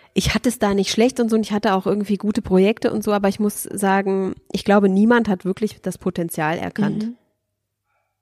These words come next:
Speaker 1: Ich wäre dort nie dahin gekommen, irgendwie, wo ich vielleicht, ähm, auch richtig aufgehoben wäre.
Speaker 2: Mhm.
Speaker 1: Vielleicht war ich auch nicht richtig in diesem Agenturkonstrukt oder whatever,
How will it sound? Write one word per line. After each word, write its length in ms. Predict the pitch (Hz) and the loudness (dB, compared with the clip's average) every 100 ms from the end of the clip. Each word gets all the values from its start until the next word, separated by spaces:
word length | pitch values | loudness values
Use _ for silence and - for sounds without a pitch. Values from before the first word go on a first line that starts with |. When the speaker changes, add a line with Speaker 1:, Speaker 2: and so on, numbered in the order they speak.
| - | -8
Speaker 1:
Ich 180 | 185 - | -4 2
wäre 220 | 202 220 | 2 4
dort 220 | 190 185 | 0 0
nie 180 | 196 214 | 0 0
dahin 460 | 208 185 190 185 196 | 2 2 2 0 -2
gekommen, 480 | 190 - 170 170 165 | -4 -2 -4 -4 -6
irgendwie, 380 | 170 170 180 170 | -6 -4 -6 -2
wo 160 | 170 | -2
ich 160 | 175 - | -4 -4
vielleicht, 520 | 170 165 175 - - | -2 -2 -4 -8 -10
ähm, 220 | 170 170 - | -6 -4 0
auch 180 | 180 - | -2 0
richtig 320 | 175 180 - | -4 -6 -6
aufgehoben 560 | 160 - 160 156 165 165 | -6 -4 -6 -4 -6 -4
wäre. 240 | 190 196 | -2 -2
Speaker 2:
Mhm. 140 | 185 202 - - | -8 -12 -20 -2
Speaker 1:
Vielleicht 280 | 240 302 | 0 2
war 120 | 233 240 | 2 2
ich 120 | - | 2
auch 140 | 214 | 0
nicht 180 | 226 - | 0 2
richtig 340 | 254 262 226 | 0 0 -4
in 100 | 202 | -2
diesem 220 | 196 190 175 | -2 -2 -2
Agenturkonstrukt 840 | 185 185 302 294 220 - 170 - | -2 0 0 0 -2 -2 -6 -4
oder 440 | 202 208 202 95 214 | -2 -2 -2 -2 0
whatever, 600 | 247 - 262 220 226 | 0 2 2 4 2